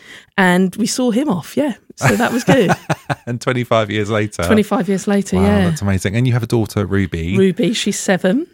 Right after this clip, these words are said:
Speaker 2: Which is amazing. It's just so lovely.
Speaker 1: Yeah,
Speaker 2: And I,
Speaker 1: she's lovely.
Speaker 2: when you were talking about her a few weeks ago, actually, when we met for coffee, I thought she was a lot younger than seven.
Speaker 1: Oh, really?
Speaker 2: Yeah, I kind of, the way you were talking, I thought maybe she was, like, a toddler or something.
Speaker 1: No,
Speaker 2: So
Speaker 1: no, she's seven. But, I mean, she's just hilarious. And she,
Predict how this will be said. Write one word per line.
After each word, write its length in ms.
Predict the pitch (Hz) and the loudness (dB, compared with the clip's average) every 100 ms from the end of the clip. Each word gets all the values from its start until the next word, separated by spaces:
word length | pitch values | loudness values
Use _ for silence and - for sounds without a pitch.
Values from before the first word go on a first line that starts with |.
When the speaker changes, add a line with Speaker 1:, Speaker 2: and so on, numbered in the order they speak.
| _ | _
Speaker 2:
Which 200 | 110 - | -6 -4
is 100 | 95 | -2
amazing. 720 | 98 98 92 85 82 82 92 | 0 0 0 -2 -2 -2 -4
It's 160 | 87 - | -6 -6
just 160 | 110 - | -6 0
so 140 | 107 | 0
lovely. 440 | 92 80 85 85 | 0 -2 -2 0
Speaker 1:
Yeah, 120 | 95 185 | 2 0
Speaker 2:
And 80 | |
I, 20 | - | 0
Speaker 1:
she's 260 | 117 214 | -2 -2
lovely. 300 | 190 190 185 | -2 -2 0
Speaker 2:
when 140 | 135 156 | 2 2
you 80 | 160 | 0
were 60 | |
talking 300 | 147 156 - | 0 -2 0
about 260 | 95 98 87 | 0 0 2
her 200 | 101 98 | 0 0
a 60 | 90 | -2
few 160 | 107 | -2
weeks 240 | 104 104 101 | -2 -4 -6
ago, 140 | 90 | -6
actually, 160 | 80 95 | -6 -4
when 60 | 92 | -4
we 40 | |
met 120 | 87 | -6
for 60 | 95 | -6
coffee, 340 | 113 - 87 | -6 -4 -2
I 100 | 82 | -2
thought 220 | 101 135 | -2 -4
she 100 | - | -2
was 120 | 107 95 | -4 -2
a 20 | |
lot 160 | 98 | -4
younger 320 | 90 110 104 85 | -2 -4 -2 -2
than 260 | 87 87 | -2 -6
seven. 400 | 85 85 80 82 82 | -4 -6 -4 -2 2
Speaker 1:
Oh, 80 | 226 | 2
really? 440 | 254 269 247 170 | 2 0 2 2
Speaker 2:
Yeah, 320 | 113 143 123 | 2 2 2
I 40 | 123 | 0
kind 160 | 139 | -2
of, 80 | 127 | -2
the 80 | 131 | 0
way 140 | 139 | 0
you 160 | 135 127 | 0 -2
were 80 | 117 | -2
talking, 320 | 139 131 104 | -2 -2 -2
I 80 | 104 | -2
thought 160 | 127 | -2
maybe 200 | 107 107 | -4 -4
she 140 | 104 104 | -4 -4
was, 200 | 104 104 | -4 -2
like, 160 | 98 | -4
a 40 | - | -4
toddler 360 | - 135 107 87 | -4 -4 -2 -2
or 60 | |
something. 420 | 85 82 - 82 | -4 -8 -6 -2
Speaker 1:
No, 140 | 190 226 | 2 4
Speaker 2:
So 60 | 220 | 4
Speaker 1:
no, 140 | 220 | 2
she's 240 | 208 226 202 | 0 -4 -4
seven. 500 | - 220 214 170 165 | -2 -2 0 -2 -2
But, 120 | - - | -4 -6
I 140 | - | -2
mean, 160 | 202 202 | 2 2
she's 240 | - 208 | 0 -2
just 240 | - 233 - | -4 -6 0
hilarious. 640 | 202 208 208 185 170 - | 2 2 2 0 -2 -2
And 160 | 185 165 | -4 -2
she, 320 | - 180 175 | 2 0 0